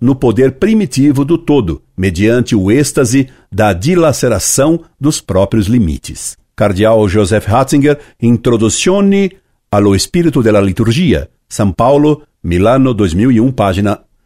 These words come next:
cento e quarenta e quatro. E o cardeal Ratzinger condena o rock não só na missa, mas também como falsa arte,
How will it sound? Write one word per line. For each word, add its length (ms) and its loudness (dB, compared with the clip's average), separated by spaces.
cento 380 -2
e 20 -2
quarenta 320 -2
e 40 -2
quatro. 380 -10
E 80 -4
o 60 -4
cardeal 400 0
Ratzinger 600 0
condena 400 0
o 40 0
rock 340 0
não 140 0
só 140 -2
na 100 0
missa, 300 0
mas 160 -2
também 440 -2
como 220 0
falsa 420 -2
arte, 400 -2